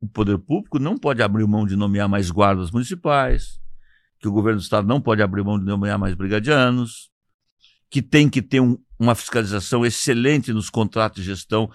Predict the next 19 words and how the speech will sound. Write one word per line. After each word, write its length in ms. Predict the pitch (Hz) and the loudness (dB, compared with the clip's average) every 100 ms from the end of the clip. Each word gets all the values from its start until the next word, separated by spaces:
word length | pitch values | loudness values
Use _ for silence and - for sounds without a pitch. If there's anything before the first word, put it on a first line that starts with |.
| - | -12
seja 360 | - 139 117 120 | -4 0 2 4
ele 140 | 113 | 2
de 40 | 104 | -2
que 160 | 107 | -2
área 220 | 101 98 | 0 -2
for. 320 | 87 107 117 - _ _ _ _ _ _ _ _ _ _ - | -4 -8 -8 -10 _ _ _ _ _ _ _ _ _ _ -6
Agora, 540 | 123 120 123 104 92 _ _ _ _ _ - | 0 4 6 4 0 _ _ _ _ _ -8
eu 140 | 107 | -4
assinei 380 | 101 - 196 190 | -4 -2 -4 -2
o 80 | 151 | -2
contrato, 520 | 110 101 104 104 101 | -2 -4 -2 -4 -6
por 160 | 87 95 | -10 -8
exemplo, 360 | 87 107 139 | -6 -6 -6
que 140 | - 104 | -6 -2
não 220 | 110 117 | 0 0
veio 260 | 101 107 98 | 0 0 0
da 80 | |
minha 240 | 98 98 92 | -2 -2 -4
gestão, 560 | 101 - 104 127 339 | -8 -8 -6 -4 -6